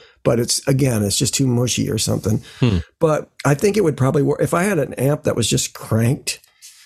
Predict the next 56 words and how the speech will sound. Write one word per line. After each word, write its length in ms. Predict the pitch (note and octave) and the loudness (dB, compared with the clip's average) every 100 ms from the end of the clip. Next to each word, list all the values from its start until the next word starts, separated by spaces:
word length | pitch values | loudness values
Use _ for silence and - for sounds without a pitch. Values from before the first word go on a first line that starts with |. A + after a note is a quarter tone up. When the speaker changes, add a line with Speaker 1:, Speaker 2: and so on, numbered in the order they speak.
| _ | _
Speaker 1:
I 100 | C3+ B2+ | -2 2
think 220 | D3+ C#3+ | 2 2
Speaker 2:
Yeah. 40 | |
Speaker 1:
like, 240 | C3 B2 - | 2 0 2
you 80 | B2+ | 2
know, 120 | B2 | 2
a 100 | C#3 | 0
big 240 | B2+ C#3+ C3+ | 0 0 0
fifty 300 | D3 - D3 | -2 0 0
watt 260 | B2+ A#2+ | 2 0
amp 200 | B2 B2 | 0 0
that 120 | - - | -2 -2
was 120 | A2+ | -4
cranked, 440 | - A2+ A#2+ A2 | -2 0 2 0
I 100 | B2+ | 0
bet 240 | C3 C#3+ - | 0 0 0
you 140 | C#3 - | 0 2
it 60 | |
would 140 | B2+ B2 | 0 0
be 100 | B2 | 0
a 40 | |
different 340 | C3+ B2+ B2 A2+ | 0 0 -2 -2
story. 580 | - G#2+ G#2 A2+ D3 - _ _ C3+ | -2 0 0 0 -2 -6 _ _ 0
I 40 | |
mean, 160 | C3+ D#3+ - D#3 | 0 0 -2 0
every 280 | F#3 F3 D#3 | 2 2 2
pedal, 380 | A2+ A#2+ G2+ - | 2 0 -2 -2
it's 160 | A2+ | -4
kind 180 | - A#2 | 0 0
of 60 | G#2+ | 2
a 60 | |
different 280 | A2 B2 A2+ | 0 -2 -2
story, 220 | - A#2+ | 0 0
but 100 | B2 | 2
that 160 | C#3 D3+ | 0 2
might 300 | C#3 C#3 - - - - | 0 0 -6 -20 -20 -2
be, 400 | C3 B2+ A#2+ - - - - _ _ _ - | 0 2 0 -2 -12 -20 -20 _ _ _ -2
might 280 | C#3 D3 B2 | 0 2 2
work 260 | C3 A#2+ | 2 2
out 220 | A#2+ B2 | 2 2
better 500 | B2 B2 B2 C3 - - _ | 2 2 2 0 -4 -14 _
because 360 | B2+ B2+ C3 B2+ | 0 2 2 2
it 40 | |
would 160 | A#2+ A2+ | 0 2
be, 200 | A#2+ A#2 | 2 2
I 80 | A#2+ | 2
mean, 120 | B2 | 2
you'd 120 | C3 | 2
have 340 | A#2 B2+ A#2+ - - | 2 0 -2 -2 -2
the 160 | A#2+ | 2
amp 200 | C3 - | 0 0
cooking 260 | - C3+ A#2 | 0 2 2
so 140 | B2 | 2
much, 220 | A#2 A2+ | 0 0
it 40 | - | 0
would, 220 | A2+ - | 0 -2